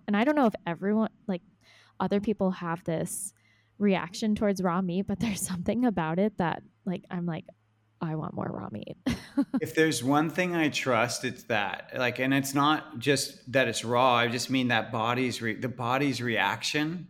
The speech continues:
Speaker 2: like that to s-, to anything. I tend to go, "Oh, well, that's your ins-, that's, that's what your body is telling you you need." Now, obviously, you could say, "Oh, but, well, my body reacts like the way to ice cream." It's like, "Well, okay, well, then,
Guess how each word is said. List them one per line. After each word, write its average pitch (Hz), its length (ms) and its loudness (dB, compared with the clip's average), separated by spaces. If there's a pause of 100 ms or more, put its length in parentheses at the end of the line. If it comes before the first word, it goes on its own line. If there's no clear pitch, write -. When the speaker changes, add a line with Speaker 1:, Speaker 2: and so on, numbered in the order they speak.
Speaker 2:
like 143 240 -4
that 160 360 -2
to 156 100 -8
s-, - 220 -10
to 143 180 -4
anything. 110 680 -2 (640)
I 123 160 2
tend 131 280 0
to 127 40 0
go, 120 260 2
"Oh, 120 220 2
well, 117 120 2
that's 113 440 -2
your 110 120 -4
ins-, 101 300 -10
that's, 110 320 0
that's - 500 -4
what 127 140 -2
your 123 120 -2
body 117 360 -2
is 107 120 -6
telling 107 280 -6
you 104 120 -6
you 101 140 -6
need." 98 320 -10 (420)
Now, 139 200 4
obviously, 139 520 2
you 120 200 2
could 127 140 -4
say, 127 240 2
"Oh, 160 200 0
but, 120 260 0
well, 120 100 -2
my 120 160 -2
body 131 280 -4
reacts 123 380 -2
like 113 200 -4
the 120 60 -10
way 120 140 0
to 120 100 -4
ice 151 240 -2
cream." 107 220 -6
It's 117 140 -8
like, 143 160 -4
"Well, 147 180 0
okay, 127 200 4
well, 127 80 0
then, 127 300 -2